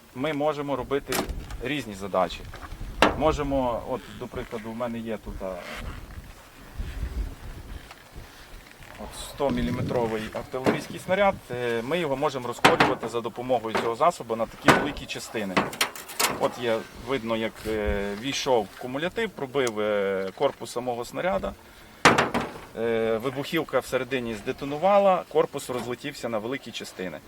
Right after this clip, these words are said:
Це який плюс? Е, якщо при гуманітарному розмінуванні ми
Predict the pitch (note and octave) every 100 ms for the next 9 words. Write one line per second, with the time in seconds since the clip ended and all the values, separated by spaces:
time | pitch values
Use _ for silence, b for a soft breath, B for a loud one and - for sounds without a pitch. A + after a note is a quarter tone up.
0 | B B - D#3+ F3 F3+ F3 - E2 -
1 | C#3+ G#2+ - F#2 G2+ G2 F#2+ F#2+ F#2+ G2
2 | - A#2+ - D#3+ - D3 C3+ C#3+ C#3 D3
3 | C3+ B2 B2 C3+ D#3+ F3+ G3 D#3 A#2+ C3+